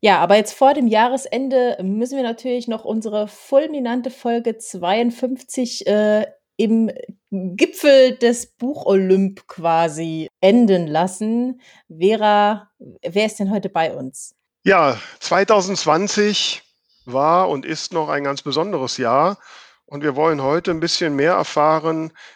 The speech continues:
Speaker 2: wie dieses Jahr für den Buchhandel, für den Buchmarkt waren und haben uns jemanden eingeladen, der da ganz oben drin sitzt und alles aus erster Hand miterlebt.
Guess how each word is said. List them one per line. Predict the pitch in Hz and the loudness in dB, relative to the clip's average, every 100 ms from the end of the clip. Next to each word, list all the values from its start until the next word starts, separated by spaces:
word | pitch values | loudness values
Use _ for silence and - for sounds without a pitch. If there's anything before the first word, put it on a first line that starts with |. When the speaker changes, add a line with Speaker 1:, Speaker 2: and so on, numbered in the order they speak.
| _ | _
Speaker 2:
wie | 139 156 | -12 -10
dieses | 151 156 156 143 | -8 -8 -6 -6
Jahr | - 123 131 143 135 | -4 -2 0 0 -4
für | - 139 | -8 -8
den | 131 131 113 | -4 -4 -6
Buchhandel, | 143 156 - 135 135 | -10 -8 -2 -2 -2
für | 131 151 | -8 -6
den | 131 120 | -4 -4
Buchmarkt | 147 175 123 120 123 | -8 -6 -2 -2 -2
waren | 120 123 147 | 0 2 2
und | 143 123 | 0 -2
haben | 147 151 143 - - - _ | -2 -2 -4 -8 -20 -20 _
uns | 139 131 | -6 0
jemanden | 143 135 | 2 2
eingeladen, | - 147 160 151 143 143 143 143 139 | 2 0 2 4 4 4 2 0 0
der | 139 | 2
da | 131 127 | 2 0
ganz | 127 147 151 | 0 -2 -4
oben | - 143 139 127 | -4 -4 -4 -4
drin | 120 135 127 | -2 -2 -4
sitzt | 120 - | -6 -6
und | 127 117 | -8 -4
alles | 127 127 113 - | -2 -2 -2 -6
aus | 127 117 | -6 -6
erster | - 139 - 120 | -4 -4 -2 -2
Hand | 123 | 0
miterlebt. | 123 - 117 120 120 - | -2 -2 0 0 -2 -4